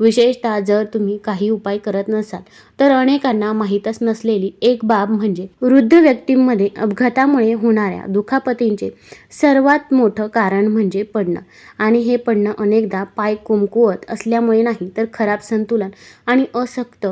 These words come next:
स्नायूमुळे होतं. जर तुमच्या शरीराला शक्ती आणि संतुलनासाठी आव्हान देत नसाल, तर तुम्ही नकळत गंभीर दुखापतींच्या जोखमीकडे वाटचाल करत आहात. चौऱ्याहत्तर वर्षांचे अण्णासाहेब दररोज चालायचे आणि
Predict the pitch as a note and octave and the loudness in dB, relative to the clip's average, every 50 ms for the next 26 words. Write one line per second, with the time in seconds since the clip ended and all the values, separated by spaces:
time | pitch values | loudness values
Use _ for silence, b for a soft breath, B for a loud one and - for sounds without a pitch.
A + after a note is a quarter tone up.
0 | G#3+ - _ _ - A#3+ G#3 F#3+ G3 G#3 A3 A3 G#3 F#3+ F#3+ G#3 G3 G3 F#3+ - | -6 -10 _ _ -2 0 2 2 2 2 2 0 0 0 -2 -2 -4 -6 -8 -10
1 | - b b b b b b - A3+ A#3+ D#4 D4 A#3+ A3 A3+ - B3 B3 A#3 A3+ | -14 b b b b b b -4 0 4 4 4 4 2 0 -2 0 0 2 0
2 | C4 B3+ - C4 A#3+ A#3 A#3 A3+ A3 G3+ F#3+ F#3+ - - A3+ A3 - _ - G3 | -2 -2 -2 -2 -2 0 0 -2 -2 -4 -6 -6 -6 -6 -6 -6 -6 _ -8 -8
3 | - - G#3+ A3+ B3+ B3 - A#3+ G#3+ G3+ G#3+ A3 A3+ A3+ A3+ A#3 A#3 - A3 G#3 | -8 -6 -6 -6 -6 -4 -4 -4 -2 -2 0 -2 0 0 -2 -2 -4 -4 -6 -6
4 | - G#3 - - G#3+ G#3 F#3+ G#3 G#3+ A3+ B3 B3 A#3+ A#3 G#3 G3+ G#3+ A3 G3+ G3+ | -6 -8 -8 -6 -6 -4 -4 -4 -4 -4 -2 0 2 2 2 2 0 -4 -4 -6
5 | - F#3+ F#3+ b b b b b b - C#4+ C#4+ C#4+ - D4 B3+ A#3+ B3 B3 B3+ | -8 -12 -14 b b b b b b -2 -2 0 0 0 0 0 0 -2 -4 -4
6 | A#3 A#3+ B3 A#3+ - A3+ G#3 G#3 G#3 G#3 G3+ G#3 G3 G3+ G3+ A3 A#3+ G3+ G#3+ G#3 | -2 -2 -2 0 0 -2 -2 -2 -2 -2 0 2 2 4 4 2 2 0 -2 -4
7 | - A#3 A3 A3 A3 G#3 - A3 G3+ F#3+ - F#3+ G3 F#3+ G3 F3+ F#3 - G3+ G#3+ | -4 -6 -6 -4 -6 -4 -2 -2 -2 -2 -4 -8 -4 -2 -2 -2 -2 -2 -2 -2
8 | A3 - A#3 G3 F#3+ G3 G#3 G3+ F#3+ F#3+ - - F#3+ G3 G#3 - G#3+ F#3+ F#3 F#3 | -2 -2 -2 -2 -2 -2 -2 -4 -4 -6 -8 -10 -10 -8 -6 -6 -4 -4 -4 -6
9 | - F3+ E3+ F3+ - _ b b b b b b b _ - B3+ C4+ C#4 C4+ C4 | -8 -10 -12 -14 -16 _ b b b b b b b _ 2 4 4 4 2 2
10 | - D4+ D#4 D#4 D4+ C#4+ C#4+ C#4+ D4 C#4 B3+ A#3 - - G3 - b b b b | 0 0 2 2 2 0 0 0 -2 -2 -2 -2 -4 -6 -8 -10 b b b b
11 | b b - B3 B3 C4 C4+ C#4+ D#4+ D4+ - C4 A3 G#3+ A3 G#3+ G3+ G#3 G#3+ G3+ | b b 0 2 4 6 6 4 4 2 0 -2 -2 -4 -6 -4 -2 0 2 2
12 | G3 G#3 G#3+ G#3+ - A#3+ G3+ F#3+ F3+ F3 - - - - G3+ G3+ G3+ | 2 2 0 -2 -4 -4 -4 -4 -6 -6 -10 -12 -10 -6 -2 -2 -2